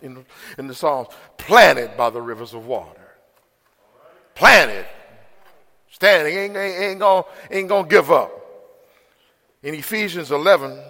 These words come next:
I mean, six eleven, it says this, "Put on the whole armor of God, <laughs> that ye may be able to stand against the wiles of the devil." Wow. See,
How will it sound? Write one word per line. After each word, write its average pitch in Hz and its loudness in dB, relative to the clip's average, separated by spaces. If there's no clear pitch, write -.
I 156 -18
mean, 143 -10
six - -4
eleven, 135 -4
it 120 -16
says 143 -8
this, 143 -10
"Put 240 8
on 208 8
the 190 4
whole 262 8
armor 190 6
of 147 0
God, 113 -4
<laughs> - -
that 139 0
ye 220 -6
may 208 2
be 185 -6
able 214 2
to 165 -12
stand 131 0
against 156 -4
the 160 -2
wiles 143 4
of 131 -8
the 127 -12
devil." 127 -6
Wow. 82 -10
See, 117 -14